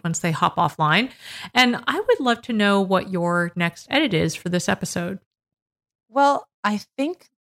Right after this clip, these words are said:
Speaker 2: if, if I could think of one thing I've done that I think has helped my brain, it is, and heart <laughs> and soul, it is to have something to look forward to. And I think
Speaker 1: Mm.
Speaker 2: that that, uh, over the past few months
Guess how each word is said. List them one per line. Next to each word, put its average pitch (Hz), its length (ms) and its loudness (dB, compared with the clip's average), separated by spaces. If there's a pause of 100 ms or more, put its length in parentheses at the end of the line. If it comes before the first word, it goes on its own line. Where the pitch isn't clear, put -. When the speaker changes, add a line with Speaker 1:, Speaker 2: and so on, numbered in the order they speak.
(400)
Speaker 2:
if, 196 280 -4
if 214 160 0
I 233 160 8
could 294 160 -2
think 240 180 -2
of 196 140 0
one 196 260 2
thing 185 220 0
I've 165 180 2
done 165 200 4
that 160 100 2
I 160 100 4
think 180 280 -4
has 175 260 -2 (580)
helped - 420 2
my 175 220 4
brain, 156 720 2 (120)
it 202 120 6
is, 202 540 4
and 170 200 2
heart 170 520 2 (420)
<laughs> - 400 -4
and 247 160 -4
soul, 220 320 2
it 262 100 4
is 311 160 -2
to 339 100 2
have 269 220 0
something 208 280 -4
to 175 60 -2
look 170 140 -6
forward 165 280 0
to. 202 300 -2
And 196 100 2
I 185 60 6
think 208 220 0
Speaker 1:
Mm. 196 60 -4
Speaker 2:
that 190 140 0
that, 190 320 4 (460)
uh, - 40 -10 (120)
over 208 240 2
the 196 100 -2
past 175 360 2
few 175 140 -2
months 170 460 -2